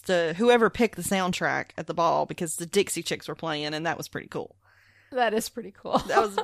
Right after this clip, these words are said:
Speaker 2: <laughs>
Speaker 1: that's
Speaker 2: Yeah.
Speaker 1: about it.
Speaker 2: <laughs> I liked Gunn and Wesley playing Risk. I mean, we did
Speaker 1: Mm-hmm.
Speaker 2: the, the irony shift there, I guess, is more of it, where we've got these close-ups, and they're like, you know, "Are, can you, are you brave?" and whatever bullshit they're saying, and then they're throwing the dice, and it was kinda cute.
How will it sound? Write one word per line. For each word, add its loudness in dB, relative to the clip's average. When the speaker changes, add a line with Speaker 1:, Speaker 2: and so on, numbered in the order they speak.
Speaker 2:
<laughs> -16
Speaker 1:
that's 4
Speaker 2:
Yeah. 6
Speaker 1:
about 6
it. 4
Speaker 2:
<laughs> 4
I 6
liked 0
Gunn 4
and 4
Wesley 2
playing -4
Risk. -2
I 6
mean, 4
we 2
did 2
Speaker 1:
Mm-hmm. 8
Speaker 2:
the, 0
the -4
irony 4
shift -2
there, -2
I -4
guess, -4
is -6
more -2
of 4
it, -2
where -2
we've -6
got -2
these -4
close-ups, -4
and -12
they're -4
like, -6
you -8
know, -8
"Are, -10
can -6
you, -2
are 2
you -2
brave?" 0
and -4
whatever -2
bullshit -8
they're -4
saying, -4
and -6
then -8
they're -6
throwing -6
the -12
dice, -4
and -4
it -4
was -8
kinda -6
cute. -12